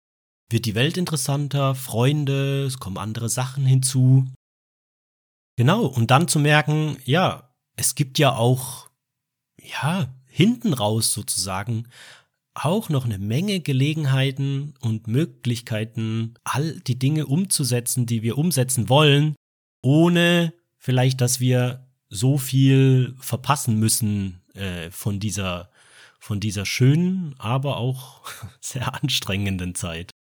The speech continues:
Und wenn wir gerade dabei sind, anstrengende Zeit, wie waren denn die letzten zwei Jahre für dich, wenn du jetzt drauf zurückblickst, auf, auf die ersten,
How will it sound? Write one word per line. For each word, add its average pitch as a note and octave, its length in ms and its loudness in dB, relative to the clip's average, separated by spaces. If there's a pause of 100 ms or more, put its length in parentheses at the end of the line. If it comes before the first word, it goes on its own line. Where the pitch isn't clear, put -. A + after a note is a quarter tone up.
(280)
Und A2+ 500 2
wenn A2+ 160 0
wir A2+ 80 0
gerade A2+ 720 -4
dabei A#2+ 460 -2
sind, C#3+ 640 -4 (400)
anstrengende A#2 800 -4
Zeit, F#2+ 560 -6
wie A#2+ 160 2
waren D#3+ 260 2
denn G2+ 180 0
die G2 100 -6
letzten G2 480 -6
zwei F#2+ 320 -2
Jahre F2+ 640 -4
für F#2 200 -10
dich, F#2+ 340 -6
wenn G2 160 -6
du F#2 80 -8
jetzt F#2 340 -4
drauf F#2 280 -8
zurückblickst, - 880 -4
auf, - 420 -8 (500)
auf - 240 -8
die G#2 140 -6
ersten, A2 760 0